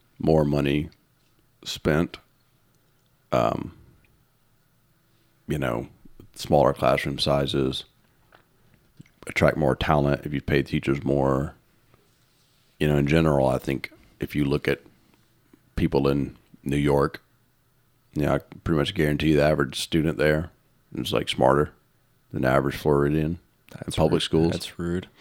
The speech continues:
Speaker 2: But
Speaker 1: You
Speaker 2: the
Speaker 1: know?
Speaker 2: problem is, is they're gonna grow up Democrats and become dumber. So it balances, I think. <laughs>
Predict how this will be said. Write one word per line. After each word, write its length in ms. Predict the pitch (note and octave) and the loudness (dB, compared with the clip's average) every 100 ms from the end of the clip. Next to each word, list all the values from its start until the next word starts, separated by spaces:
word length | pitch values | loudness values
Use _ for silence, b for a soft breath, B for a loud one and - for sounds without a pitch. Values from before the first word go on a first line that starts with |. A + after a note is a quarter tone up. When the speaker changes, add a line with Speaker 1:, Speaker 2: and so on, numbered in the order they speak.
| B B B B B B B - | B B B B B B B -2
Speaker 2:
But 80 | - | 2
Speaker 1:
You 60 | |
Speaker 2:
the 60 | C#3 | 4
Speaker 1:
know? 40 | |
Speaker 2:
problem 300 | C3 B2+ A#2 | 6 6 6
is, 140 | A#2 G#2 | 2 -2
is 120 | E2 | -4
they're 80 | E2 | -4
gonna 140 | E2+ | -4
grow 220 | E2+ F2+ E2 | -2 -2 -2
up 100 | - | -2
Democrats 500 | G2 F2+ - D2+ - | -2 -2 -2 -4 -4
and 60 | |
become 340 | E2 - F2+ E2 | -10 -6 -4 -2
dumber. 380 | D#2+ F2 D#2 - _ - | -2 -2 -4 -8 _ -20
So 440 | - E2 D#2 D2+ D2+ B B B - | -8 -4 -4 -4 -6 B B B -10
it 120 | D#2+ | -2
balances, 540 | F#2 F#2+ D#2 - C#2+ | 0 2 0 -4 -6
I 80 | C#2 | -4
think. 320 | D2+ D2+ D#2+ - B B B B B B B B B B B B B B | -4 -6 -8 -16 B B B B B B B B B B B B B B
<laughs> 80 | - | -10